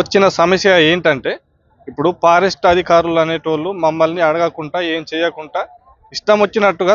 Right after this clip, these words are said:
తవ్వుకుంటా పోతున్నారు. ఎందుకంటే మేము కనీసం నలభై సంవత్సరాలు అవుతుంది కదా, అప్పటి నుండి బతుకుతున్నాం కదా,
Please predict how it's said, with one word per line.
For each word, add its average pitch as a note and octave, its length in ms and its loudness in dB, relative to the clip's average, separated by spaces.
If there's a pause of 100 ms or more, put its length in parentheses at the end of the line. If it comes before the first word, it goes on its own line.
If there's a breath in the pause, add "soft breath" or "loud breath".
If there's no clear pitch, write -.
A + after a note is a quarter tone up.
తవ్వుకుంటా F#3+ 400 -2 (100)
పోతున్నారు. D3+ 440 -6 (640)
ఎందుకంటే G3+ 360 -2 (100)
మేము G3 180 -2 (120)
కనీసం G3 300 -2 (100)
నలభై G3 300 0
సంవత్సరాలు G3+ 380 0
అవుతుంది F#3+ 380 -4
కదా, F3+ 160 -2 (600)
అప్పటి G3+ 280 0
నుండి A3+ 220 0
బతుకుతున్నాం G3+ 580 0
కదా, F#3 180 0